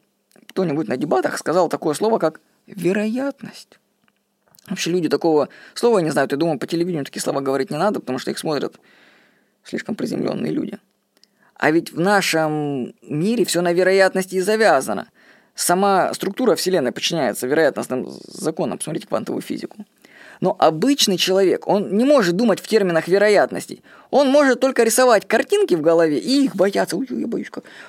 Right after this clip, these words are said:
Вот, то есть, э, представить, как грабитель вламывается к тебе в дом, а ты в него стреляешь, это может любой представить такое. И когда он представил себе такую картинку, он теперь может на каждом углу кричать:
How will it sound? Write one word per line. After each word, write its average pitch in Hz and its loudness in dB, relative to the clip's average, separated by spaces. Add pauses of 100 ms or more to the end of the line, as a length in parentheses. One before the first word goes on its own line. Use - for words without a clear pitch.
Вот, - -14
то - 0
есть, - -4 (320)
э, - -16 (260)
представить, 226 4
как 180 -2
грабитель 196 2
вламывается 202 4
к - -14
тебе 202 0
в 175 -2
дом, 247 2 (220)
а 165 6
ты 202 0
в 202 0
него 208 2
стреляешь, 214 2
это 180 2
может 185 0
любой 165 2
представить - -2
такое. - -8 (720)
И 220 0
когда 185 4
он 180 0
представил 226 4
себе 160 -2
такую 156 0
картинку, 151 -2
он 208 4
теперь 214 0
может 190 0
на 156 -2
каждом 165 2
углу 180 -2
кричать: 180 0